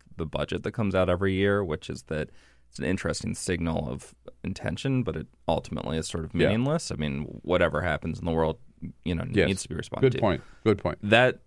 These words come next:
Speaker 1: that being said, what was interesting about this document is the way that it sets up a framework in which the U S is competing with China and Russia.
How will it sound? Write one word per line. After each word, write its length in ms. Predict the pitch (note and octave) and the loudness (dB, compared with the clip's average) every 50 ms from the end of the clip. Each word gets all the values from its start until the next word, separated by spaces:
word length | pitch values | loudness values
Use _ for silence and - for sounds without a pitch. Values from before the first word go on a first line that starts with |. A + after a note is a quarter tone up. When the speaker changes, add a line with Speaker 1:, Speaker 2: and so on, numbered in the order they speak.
| - - | -6 4
Speaker 1:
that 200 | A2 A#2+ A#2+ A#2 | 6 6 6 6
being 200 | G#2 F#2 F2 E2+ | 4 4 4 2
said, 420 | - - F#3+ F#3 C#3 F2 D#2+ - | 4 4 6 6 6 4 2 -4
what 240 | - F2+ G2+ G2+ F#2+ | -2 2 4 4 6
was 140 | G2 F#2+ - | 4 2 4
interesting 520 | - F3 - - G2+ E2 - - - F2 | 2 0 4 6 4 4 4 0 -4 -2
about 200 | E2 E2 D#2+ D#2+ | 2 2 0 0
this 140 | - - - | -2 -8 -4
document 560 | - D#2 D#2 E2 - - F2 E2 D#2 D2 - | -4 -2 -2 -4 -4 -6 -6 -4 -4 -4 -4
is 200 | - D#2+ D#2+ - | -4 -6 -6 -4
the 100 | - F#2 | -2 2
way 140 | F#2 F#2 F2 E2+ | 4 4 4 4
that 140 | F2 D#2+ D#2+ | 2 2 0
it 120 | D2+ - | 0 -2
sets 480 | - - - - G2+ F#2+ F2+ - - - - - | -4 -6 0 2 2 2 2 0 -6 -10 -6 -2
up 240 | E2 E2 D#2+ D2 C#2+ - - - - - - - - _ - - _ - | 0 2 2 2 -2 -6 -12 -14 -14 -14 -16 -20 -20 _ -20 -20 _ -8
a 80 | - - | -8 -6
framework 560 | - - F3+ G#3+ F#3+ A#2+ F2+ E2 D#2+ - - | 4 4 4 6 6 4 4 2 0 -2 -4
in 260 | - - G2 F#2 F2 | -4 -2 0 0 2
which 320 | E2+ D#2+ D2+ - - - - | 0 0 -2 -4 -8 -12 -6
the 60 | - F2+ | -4 0
U 200 | F2+ F#2 F#2 F2 | 2 4 4 4
S 180 | E2 E2+ - - | 4 2 -2 -8
is 100 | F2 - | -12 -12
competing 680 | - - - G2+ - - - - G#2+ G2 F#2 F2 F2 D#2+ | -14 -14 -16 -14 -14 -14 -6 -4 -2 -2 0 -2 -2 -4
with 180 | D2+ - - | -6 -8 -10
China 360 | - - - F2 D#2+ D#2+ D#2+ | -14 -8 -4 -2 -2 0 -2
and 160 | D2+ D#2 D#2+ C#2 | -2 -4 -4 -4
Russia. 300 | A#1+ A1+ - - - | -4 -6 -6 -8 -8